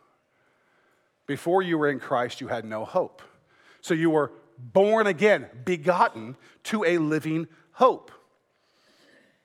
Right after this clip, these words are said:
Before you had nothing to look forward to. Separation, separation from God, death. That was it.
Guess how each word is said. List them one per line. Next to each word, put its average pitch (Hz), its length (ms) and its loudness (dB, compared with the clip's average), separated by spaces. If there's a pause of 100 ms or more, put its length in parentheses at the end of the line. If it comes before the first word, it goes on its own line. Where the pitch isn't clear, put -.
Before 208 300 -2
you 208 80 0
had 143 120 0
nothing 156 300 -2
to 151 80 -10
look 156 140 -4
forward 123 220 -10
to. - 100 -20
Separation, 151 720 -4 (840)
separation 156 480 -2
from 123 60 -10
God, 131 320 -4
death. 139 340 -8 (2000)
That 143 100 -4
was 143 140 -4
it. 156 180 0